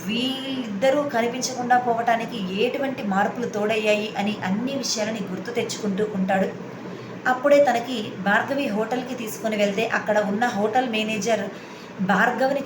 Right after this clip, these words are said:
చూసి భయపడటం గుర్తుకు వస్తుంది. "ఆ రోజు నన్ను చూసి ఎందుకు భయపడ్డాడు? నా వెనక ఏదైనా జరిగిందా హోటల్లో? లేదంటే ఏదైనా కుట్ర జరిగిందా?" అని ఆలోచిస్తూ వెంటనే హోటల్కి వెళ్ళిపోతాడు. అక్కడ ఆ మేనేజర్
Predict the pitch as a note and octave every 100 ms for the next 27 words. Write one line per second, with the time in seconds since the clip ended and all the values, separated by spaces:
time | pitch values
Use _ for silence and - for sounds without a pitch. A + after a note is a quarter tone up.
0 | A#3+ - A#3 F#3 F3 F#3 - B3 A3+ F3+
1 | F3 G3+ G#3 G3+ - G3+ G3 - - -
2 | - - A#3 C4+ C#4+ D4 D4+ B3 F#3 F3
3 | F#3 A#3+ C4 C#4 D#4 D4+ C4 F#3+ G3 C4
4 | C#4 B3 A#3 A#3+ A#3 A3+ A#3 - - -
5 | - B3 A#3+ G3 G3 D4 C#4 G#3+ G#3 A#3+
6 | F#3+ F#3 F#3 A#3 G3 F#3+ G3 F#3+ G#3 F#3+
7 | - - - - - C#4+ D4+ D4+ D4 C#4+
8 | D#4 D#4 D#4 D4+ D#4 D4+ D4 C#4+ C#4 C4
9 | A#3+ G3+ - - - - C4+ C#4 C#4+ -
10 | G#3 F#3 A#3 C4 B3 B3 A#3 A#3 - A#3+
11 | B3+ - G#3 A#3 - G3 B3+ F#3 F#3 F#3+
12 | B3 A3+ F#3 F#3+ G#3+ A3 F#3+ F#3+ G3+ G3
13 | G3 F#3+ - - - - - - - -
14 | A#3+ B3+ - A#3 G#3+ G#3+ A3+ A#3+ B3 A#3